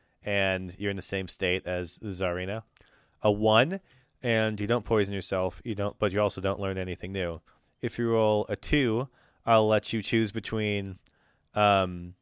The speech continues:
learning, uh, a lot about what's going on, but getting poisoned, uh, or, uh, learning a little bit and, uh, avoiding poison. If you roll me a three, you will avoid all poison and also learn a lot about, uh, the poison and what's going on.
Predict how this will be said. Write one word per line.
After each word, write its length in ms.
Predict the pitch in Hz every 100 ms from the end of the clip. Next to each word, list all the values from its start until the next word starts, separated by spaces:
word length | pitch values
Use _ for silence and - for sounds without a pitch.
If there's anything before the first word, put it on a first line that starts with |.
| _ _ _ _ _ _ -
learning, 720 | 117 117 117 113 107 107 107 - _ _ _
uh, 240 | 117 104 101
a 100 | 110
lot 360 | 104 104 127 135
about 240 | 127 131
what's 160 | 143 -
going 280 | 139 139
on, 300 | 147 151 196 214 _ _ _ _ _ _ _
but 480 | 120 113 113 110 - -
getting 260 | 113 110
poisoned, 560 | 101 117 110 107 143 165 _ _ _ _ _ _
uh, 320 | 120 110 104 -
or, 500 | 123 120 113 110 123 _ _ -
uh, 100 | 117
learning 300 | 120 117 107
a 40 |
little 200 | 120 123
bit 340 | 104 92 - -
and, 420 | 110 104 98 98 -
uh, 420 | 104 95 92 87 - _
avoiding 440 | 117 101 101 95 92
poison. 480 | 90 87 90 98 101
If 100 | -
you 80 | 117
roll 160 | 113
me 100 | 110
a 60 | 107
three, 320 | - 120 131
you 120 | 147 113
will 140 | 101
avoid 320 | 95 107 107
all 220 | - 107
poison 480 | 107 120 117 123 147
and 140 | 120 104
also 320 | 101 - 110
learn 180 | 104 101
a 60 |
lot 240 | 92 98 98
about, 360 | 92 95 92 -
uh, 220 | 104 98
the 100 | 95
poison 380 | 92 98 95 95
and 100 | 92
what's 160 | 90 -
going 220 | 92 85
on. 160 | 76